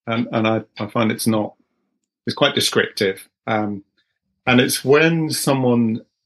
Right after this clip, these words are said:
basically becomes overwhelmed. It's, it's like, I, I liken it to your hard drive on your computer. Sometimes your hard drive, um, is completely fine. It's seventy, eighty percent full.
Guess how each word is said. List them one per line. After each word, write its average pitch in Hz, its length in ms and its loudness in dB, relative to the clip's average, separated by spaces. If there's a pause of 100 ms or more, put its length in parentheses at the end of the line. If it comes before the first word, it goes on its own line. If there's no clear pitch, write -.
basically 147 400 2
becomes 107 540 -4
overwhelmed. 101 920 -2 (400)
It's, - 460 -12 (140)
it's - 260 -10
like, 113 260 -2
I, 113 160 -4 (420)
I 117 40 -2
liken 143 380 4
it 113 220 2
to 113 420 2 (520)
your 120 140 2
hard 123 240 2
drive 113 240 2
on 110 100 0
your 104 120 -2
computer. 107 640 -2
Sometimes 117 640 -2
your 107 160 0
hard 123 240 0
drive, 98 480 -4 (240)
um, 95 360 -12 (220)
is 101 520 -4
completely 120 520 -2
fine. 151 400 0
It's - 160 -2
seventy, 117 420 0
eighty 120 200 0
percent 120 360 -4
full. 123 320 2